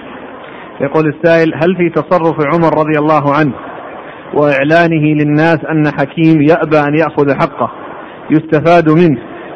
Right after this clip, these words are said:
أن العالم وطالب العلم إذا نسب-، نسبت إليه مقالة لم يقلها له أن يبين ويبرئ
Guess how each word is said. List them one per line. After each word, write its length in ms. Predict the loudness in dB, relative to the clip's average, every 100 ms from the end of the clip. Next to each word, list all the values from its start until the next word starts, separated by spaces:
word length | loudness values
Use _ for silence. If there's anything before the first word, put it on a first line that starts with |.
| -2
أن 220 | 2 4
العالم 720 | 2 2 4 4 4 2 2 -4 -2
وطالب 540 | -2 2 2 2 2 2
العلم 400 | 2 2 0 -4 -8 -4
إذا 220 | 0 0
نسب-، 520 | 0 0 2 0 0
نسبت 400 | 0 0 0 0
إليه 400 | -2 -2 0 0
مقالة 600 | 0 2 4 6 6 4 0 -8 -16 -14 0
لم 160 | 2 4 4
يقلها 640 | 4 4 4 4 4 2 -2 -16 -14 -2
له 380 | 2 4 4 4
أن 60 | 4
يبين 540 | 4 4 2 2 4 2 2
ويبرئ 600 | 2 4 4 4 2 2